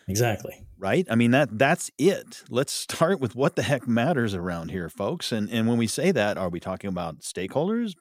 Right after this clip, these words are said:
Speaker 2: board of directors? Who, who cares about what? 'Cause it may not be the same thing. We need to put that all together. Okay, now we have our list of what we think matters. We, we bandy about all the time the term crown jewels, right?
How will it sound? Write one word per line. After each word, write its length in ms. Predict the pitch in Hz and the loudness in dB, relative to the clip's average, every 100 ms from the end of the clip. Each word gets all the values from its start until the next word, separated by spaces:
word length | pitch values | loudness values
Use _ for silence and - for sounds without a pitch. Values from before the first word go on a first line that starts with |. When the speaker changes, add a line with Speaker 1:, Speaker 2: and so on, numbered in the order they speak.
| - | -10
Speaker 2:
board 180 | 92 | -8
of 80 | 92 | -6
directors? 460 | 82 117 - 233 - | -2 -2 -2 -4 -2
Who, 300 | 208 240 233 - - - | 2 4 2 -4 -20 0
who 120 | 202 | 2
cares 240 | 233 214 185 | 4 4 4
about 220 | 170 160 | 2 2
what? 180 | 196 - | 0 2
'Cause 160 | 147 | -2
it 60 | 127 | 2
may 120 | 143 | 4
not 140 | 147 | 4
be 80 | 139 | 2
the 140 | 139 131 | 0 0
same 200 | 135 127 | 0 0
thing. 200 | 139 139 | 0 0
We 80 | |
need 160 | 120 113 | 0 0
to 60 | 95 | -2
put 120 | 120 | -2
that 160 | 110 | 2
all 120 | 123 135 | 2 2
together. 220 | 127 127 | 2 2
Okay, 220 | 139 139 | 2 2
now 280 | 113 110 156 | 4 6 6
we 140 | 196 160 | 6 4
have 120 | 147 | 4
our 100 | 135 | 2
list 200 | 127 - | 0 -2
of 60 | |
what 160 | 107 92 | -4 -2
we 100 | 110 | -4
think 240 | 110 90 | -4 -6
matters. 380 | 104 127 120 - - - - - - | -4 -2 -2 -6 -18 -20 -20 -20 -4
We, 180 | 156 180 | -2 0
we 160 | 156 180 | 2 2
bandy 380 | 147 160 165 | 4 4 6
about 240 | 143 123 127 | 4 4 4
all 140 | 113 | 2
the 80 | 104 | 0
time 240 | 131 127 | 0 2
the 60 | 107 | 0
term 200 | - 104 | 0 -4
crown 320 | - 107 90 | 0 -2 -2
jewels, 580 | 80 104 87 58 - - - _ _ | -4 -4 -4 -6 -10 -12 -14 _ _
right? 300 | 92 98 127 | -4 -2 -2